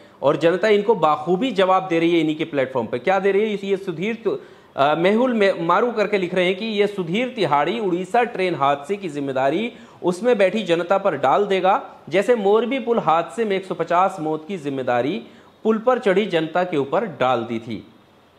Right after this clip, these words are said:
अब हम आपके सामने जो ट्वीट यहां पर कपिल मिश्रा ने किया था, उनको किस तरह से जवाब मिला है, एक झलक आपके सामने वो रखते हैं। काविज अजीज जो पत्रकार हैं, वो लिख रहे हैं कि इनके ट्वीट बता रहे हैं कि इस हादसे में भी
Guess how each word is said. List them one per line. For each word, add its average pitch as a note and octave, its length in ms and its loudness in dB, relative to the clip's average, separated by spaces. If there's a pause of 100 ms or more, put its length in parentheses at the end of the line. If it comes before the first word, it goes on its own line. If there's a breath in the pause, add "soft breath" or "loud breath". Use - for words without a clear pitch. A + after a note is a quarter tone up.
(840 loud breath)
अब G#3+ 140 2
हम C4 160 2
आपके A#3+ 260 2
सामने A3+ 560 0 (600 soft breath)
जो B3+ 480 6 (460)
ट्वीट A#3 520 0 (340)
यहां D#3+ 300 2
पर A3+ 160 2 (640)
कपिल A#3+ 260 0
मिश्रा A3 300 0
ने G3 120 0
किया D3 260 0
था, C#3 320 2
उनको F#3 360 0
किस G#3+ 220 -4
तरह F3 200 0
से F3 120 -8
जवाब D3 280 2
मिला D3 280 0
है, G3+ 260 -2 (200)
एक D3 140 -6
झलक F#3+ 320 0
आपके E3+ 240 0
सामने C#3+ 320 0
वो C3 160 -2
रखते A#2 280 -2
हैं। A2 220 -8 (380 loud breath)
काविज G3+ 520 2
अजीज F3+ 420 -2
जो G#3 100 4
पत्रकार F#3 520 0
हैं, G3 100 -2
वो F#3+ 100 -2
लिख E3 180 -4
रहे E3 140 0
हैं G#3 140 -4
कि A#3 100 -6
इनके G3+ 220 -2
ट्वीट F#3 360 -4
बता D3+ 280 -2
रहे E3 180 2
हैं C#3+ 280 -2
कि G#3 120 -8
इस F#3+ 160 -10
हादसे D3+ 440 0
में C#3+ 180 -2
भी D#3+ 220 -10